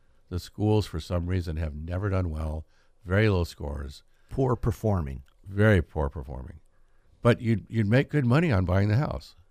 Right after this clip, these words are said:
Speaker 1: Would you buy that house if you kids, if your kids had to go to school there?
Speaker 2: No.
Speaker 1: Of course not. And so, but, but if it's all about money, you can make really good money in this neighborhood.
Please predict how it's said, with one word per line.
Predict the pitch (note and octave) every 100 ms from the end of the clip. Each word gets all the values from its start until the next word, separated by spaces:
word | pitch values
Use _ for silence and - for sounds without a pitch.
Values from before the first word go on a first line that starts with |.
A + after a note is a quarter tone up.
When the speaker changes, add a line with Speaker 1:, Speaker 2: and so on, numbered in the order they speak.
| _ _ _ _ _ _ -
Speaker 1:
Would | G2 G#2+
you | C3+
buy | B2+ C3+
that | B2 G#2
house | G2+ B2 C#3
if | G2+ F#2+
you | G#2
kids, | - G#2 G#2
if | A#2 F#2+
your | F#2
kids | G#2+ G#2
had | F#2+
to | F2+
go | F2+
to |
school | E2 - F#2
there? | G#2 D3 C#3 - _ _ _ _ _ _ _ _ _
Speaker 2:
No. | D#2+ F2 F#2+ - _ _ _ -
Speaker 1:
Of | -
course | D3+ B2+
not. | - A#1+ - _ _ _ _ _ _ _ -
And | G#2 F#2+
so, | - G#2+ G2+
but, | - F#2 -
but | G#2+
if | F2+
it's | F#2+
all | A2 A#2
about | G#2+ D#2
money, | G2+ E3+ C#3 E3 - _ _ _ _ _ -
you | G2+
can | A#2+
make | A2 G2
really | G2+ A#2
good | A2+
money | G2+ C#3+
in | E3
this | G#2+
neighborhood. | F2 C3 D#3+ G2+ A2+ D#3+